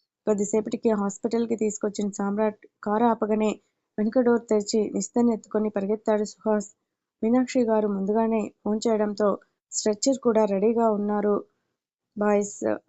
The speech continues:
స్ట్రెచర్పై పడుకోబెట్టగానే ఫాస్ట్గా తీసుకెళ్లారు తన్ని. వెనకే పరిగెత్తారు ముగ్గురు. ఎమర్జెన్సీ రూమ్లోకి తీసుకెళ్లడంతో బయటే ఆగిపోయారు ముగ్గురు. సుహాస్ కళ్ళల్లో నీళ్లు ఆగట్లేదు.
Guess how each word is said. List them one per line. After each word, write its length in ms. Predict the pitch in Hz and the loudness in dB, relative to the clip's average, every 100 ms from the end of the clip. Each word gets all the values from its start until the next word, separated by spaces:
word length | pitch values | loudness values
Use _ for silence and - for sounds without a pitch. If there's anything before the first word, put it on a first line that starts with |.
| _ _ _ _ _ _ _ _ _ _ - | _ _ _ _ _ _ _ _ _ _ -10
స్ట్రెచర్పై 600 | 208 214 208 254 254 262 | -4 -2 2 2 2 0
పడుకోబెట్టగానే 800 | 247 214 220 214 214 220 220 214 | 0 0 0 0 0 0 0 -2
ఫాస్ట్గా 480 | 202 196 208 254 240 | -4 -6 -6 -2 -2
తీసుకెళ్లారు 640 | 240 214 - 214 208 208 208 | 0 -2 -2 -2 0 0 0
తన్ని. 380 | 208 202 208 202 - | -2 -2 -2 -4 -4
వెనకే 320 | 208 233 269 | -4 0 0
పరిగెత్తారు 560 | 254 220 214 - 220 208 | 0 -2 -2 0 0 2
ముగ్గురు. 380 | 196 214 214 208 - _ _ 214 | 0 2 2 2 -4 _ _ 0
ఎమర్జెన్సీ 560 | 220 240 262 262 254 233 | 0 2 2 0 0 0
రూమ్లోకి 400 | 208 220 226 220 | 0 0 -2 -2
తీసుకెళ్లడంతో 720 | 214 208 - 208 202 202 214 202 - | -4 -4 -4 -2 -2 0 0 0 0
బయటే 300 | 208 208 233 - | 0 2 2 2
ఆగిపోయారు 540 | 208 233 240 226 214 | 0 0 0 0 0
ముగ్గురు. 360 | 208 202 208 208 - | -2 0 0 0 -2
సుహాస్ 400 | - 208 233 240 | -6 -2 -2 -2
కళ్ళల్లో 440 | - 214 214 214 208 - | -2 0 2 2 0 -2
నీళ్లు 320 | 208 233 247 208 | -2 0 0 2
ఆగట్లేదు. 600 | 202 220 214 214 208 | 0 -2 -2 -2 0